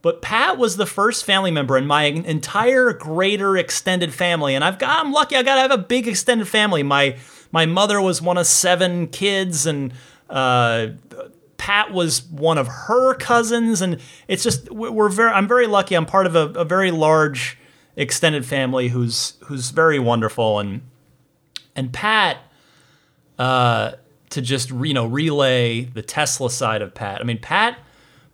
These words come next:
believed in Tesla. He was the first family member besides me to, to really get into Tesla and share that passion about Tesla. I mean,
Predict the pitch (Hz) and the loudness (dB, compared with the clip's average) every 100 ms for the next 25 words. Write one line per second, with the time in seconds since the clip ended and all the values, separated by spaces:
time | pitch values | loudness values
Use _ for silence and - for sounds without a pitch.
0 | 123 175 160 196 277 277 170 180 170 - | -2 0 2 2 4 2 0 -4 -2 0
1 | 294 - 104 92 - _ _ _ - 196 | 0 0 -4 -10 -14 _ _ _ -2 2
2 | 196 190 - 220 294 - - 233 247 214 | 2 2 0 2 2 0 -2 0 4 4
3 | 180 165 156 156 147 - 185 180 143 147 | 4 2 2 0 0 2 4 4 0 -2
4 | 151 110 104 - _ _ _ _ _ _ | -2 -4 -8 -14 _ _ _ _ _ _
5 | _ _ - 175 170 - 160 185 233 226 | _ _ -2 0 0 -4 -4 2 2 2
6 | 165 185 196 180 165 175 180 - 151 147 | 2 2 2 0 0 0 0 0 0 0
7 | 156 143 127 123 - 170 180 175 147 139 | -2 -4 -2 -2 2 4 4 4 2 -2
8 | - - 135 127 - - - - 131 113 | -4 -2 0 0 -4 -8 -14 -12 -4 -2
9 | 104 - 110 92 104 107 | -2 -2 -6 -6 -6 -8